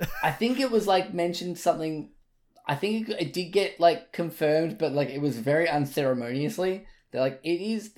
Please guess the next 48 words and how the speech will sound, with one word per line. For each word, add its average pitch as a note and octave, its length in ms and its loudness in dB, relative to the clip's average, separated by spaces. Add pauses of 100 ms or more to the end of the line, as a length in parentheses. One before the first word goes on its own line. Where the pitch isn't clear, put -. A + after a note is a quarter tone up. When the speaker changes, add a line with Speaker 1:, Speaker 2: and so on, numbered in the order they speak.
Speaker 2:
uh, D3+ 220 0
like, D#3 200 -4
you D#3+ 120 -4
know, D3+ 220 0
a" D#3 160 2
Speaker 1:
It's D#3+ 100 -2
clearly D#3+ 880 0 (200)
not C#3 160 -6
coming C#3 240 -6
this B2+ 200 -8
year. B2+ 100 -6
Speaker 2:
Like, C#3+ 180 -2 (340)
fucking, G#3 480 -6 (460)
god G3 340 -4
damn F3+ 260 -6
it. E3 240 -4 (540)
And D#3 120 -2
I A3+ 60 4
played G#3 320 2
that F#3 160 2
demo D3 300 4
on C#3 100 2
your A#2 140 -2
Switch, D#3+ 320 -4
and C#3+ 100 0
it's B2 140 -4 (200)
fucking G3+ 380 0
good. C3+ 440 -2 (380)
Speaker 1:
It's E3 180 -4
great. D#3 340 0 (100)
Speaker 2:
It's C3+ 100 -10
Speaker 1:
Uh, C#3 220 2
Speaker 2:
really E3 160 2
good. D3+ 240 2
Speaker 1:
but G#3 140 2 (760)
the E3+ 80 -4
good D#4+ 240 -4
news C#4+ 220 -4
is, A3+ 160 -4
though, C#3 160 -2
Speaker 2:
Yeah. C#3 180 0
Speaker 1:
so, F3 240 -2
like, E3+ 340 -4
the D#3+ 140 -4
Muso B3+ 380 -2
games G3 320 0
have D#3 80 -6
definitely E3+ 260 -4